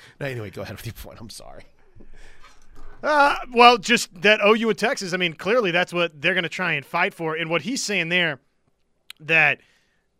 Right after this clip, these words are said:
Speaker 2: you know, Bowlesby and the Big Twelve changed the parameters of the grant of rights. Okay, sure, but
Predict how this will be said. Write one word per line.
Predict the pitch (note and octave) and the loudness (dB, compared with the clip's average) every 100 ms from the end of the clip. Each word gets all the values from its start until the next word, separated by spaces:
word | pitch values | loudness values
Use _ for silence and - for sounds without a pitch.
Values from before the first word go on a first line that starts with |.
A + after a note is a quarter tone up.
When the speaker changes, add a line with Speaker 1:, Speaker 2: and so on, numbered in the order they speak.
| _ _ _ _ _ _ D#3 A#2+ _ _ | _ _ _ _ _ _ -20 -20 _ _
Speaker 2:
you | A3 E3+ | -6 -4
know, | D3+ | -4
Bowlesby | C3 G#3 G#3 - F#3+ | 2 4 4 2 -2
and | F3 | -2
the | D#3 | -2
Big | F#3 | -4
Twelve | - F#3 D#3+ | -2 -4 -4
changed | - F#3+ F#3 F3 - D3 | -4 -2 -2 -4 -12 -10
the | D3+ | -10
parameters | - D#3+ F3+ F#3 F3+ E3+ D#3 | -6 -2 0 0 0 -4 -6
of | G3 D3+ | -8 -8
the | D3 | -4
grant | E3 E3 | -2 0
of | D#3 | 0
rights. | D#3+ D#3+ | -2 -2
Okay, | A3 F#3+ E3 | -4 0 -2
sure, | - G#3 E3+ C#3+ | -2 0 0 0
but | D3+ C#3 | 0 -2